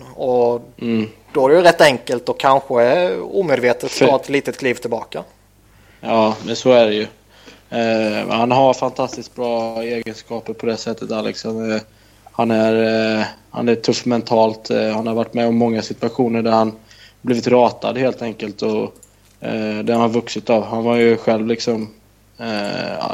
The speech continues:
Speaker 2: han var ju inte med i U sexton-landslaget till exempel till en början, och han var inte ens med på elitlägret i december och sådär, och kom bara starkare ur det. Och sen så året efter så var han bäst i landslaget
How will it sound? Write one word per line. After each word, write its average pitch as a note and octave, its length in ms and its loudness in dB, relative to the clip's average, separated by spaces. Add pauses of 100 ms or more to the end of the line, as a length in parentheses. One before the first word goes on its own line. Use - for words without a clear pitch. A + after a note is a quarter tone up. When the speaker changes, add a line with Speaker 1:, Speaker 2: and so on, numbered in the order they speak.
Speaker 2:
han A#2 160 -2
var A#2 60 2
ju A#2 60 2
inte A2+ 140 -6
med A#2 100 0
i A2+ 40 2
U A2 140 0
sexton-landslaget G#2 920 -4
till - 80 -8
exempel - 340 -10
till G#2 140 -6
en G#2 60 -6
början, G2+ 400 0
och G#2 220 -6 (260)
han A2+ 120 0
var A2+ 80 4
inte A2 140 0
ens A2 160 2
med A2 140 -4
på G#2+ 80 0
elitlägret G2+ 760 0
i G#2 60 0
december F#2+ 580 -6
och G2 160 -8
sådär, F#2 280 -2
och G2 240 -4 (420)
kom A#2 320 4
bara A#2 140 4
starkare G#2+ 460 0
ur A#2 180 2
det. G2+ 60 0
Och G#2 180 -4
sen G#2+ 160 -8
så A2+ 160 -6
året G#2 260 -2
efter G#2 260 -4
så G#2+ 180 -4
var G#2 80 -2
han G2+ 120 -4
bäst G2+ 340 -6
i A2 200 0
landslaget G#2 580 -6